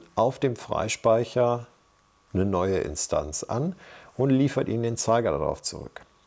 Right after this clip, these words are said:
Wer sich an C noch erinnert, das war ein Malloc. Das Gegenstück zu einem Malloc in C war ein Free. Hier heißt das Gegenstück zu einem New tatsächlich Delete. Also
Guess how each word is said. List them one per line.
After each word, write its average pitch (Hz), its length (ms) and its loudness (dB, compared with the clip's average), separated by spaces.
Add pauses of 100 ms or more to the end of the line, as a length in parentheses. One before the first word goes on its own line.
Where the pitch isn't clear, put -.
(120)
Wer 95 140 2
sich 98 140 -2
an 87 100 -4
C 139 260 2
noch 131 180 -2
erinnert, 107 360 -2
das 98 140 -6
war 95 120 0
ein 98 120 -4
Malloc. 95 480 -2 (800)
Das 104 180 -2
Gegenstück 175 640 2
zu - 120 -2
einem 90 220 0
Malloc 135 400 0 (160)
in 95 340 -6
C 123 460 2
war 107 120 2
ein 80 120 -6
Free. 98 500 -4 (380)
Hier 143 260 4
heißt 135 220 0
das 120 140 -4
Gegenstück 101 520 -2 (140)
zu - 160 -6
einem 85 220 -4
New 101 280 2
tatsächlich - 540 -6
Delete. 76 380 -6 (200)
Also 131 320 0